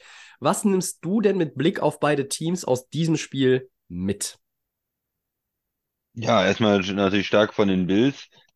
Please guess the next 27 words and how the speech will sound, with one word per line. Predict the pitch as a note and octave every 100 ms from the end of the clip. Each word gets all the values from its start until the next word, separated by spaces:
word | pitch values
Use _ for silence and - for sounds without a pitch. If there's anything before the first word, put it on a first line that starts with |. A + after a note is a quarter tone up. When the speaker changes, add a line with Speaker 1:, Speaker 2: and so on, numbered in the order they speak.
| -
Speaker 2:
äh, | F#2+
haben | G2+ F#2+ G#2
sich | G2+
da | - F#2+
zurückgemeldet, | - F2+ G2 G#2+ G#2+ A2 A2+ F#2+
auch | G2 G2
in | G2+ G2+
der | F#2+
Division | F#2 F#2 F2 F#2+ A#2+
natürlich, | G#2 F#2 G#2 F#2+ G2 G2 - _ _ _ -
ähm, | G2+ F#2 F2+ F2+ D2+
um | - F#2+
erstmal | F#2 G2
zu | E2+ F2+
zeigen, | G2+ F2+
„Naja, | F2 G2
ihr | F2
habt | F2+ -
ja | F#2
hier | F2 F#2
siebzig | F2 - F2+ -
Punkte | G2 G2+ G#2
gemacht, | G2+ G#2 - -
äh, | G2+
alles | F#2+ F2+ F#2 F2+
gut, | - A2+ A#2
aber | F#2 F#2 F2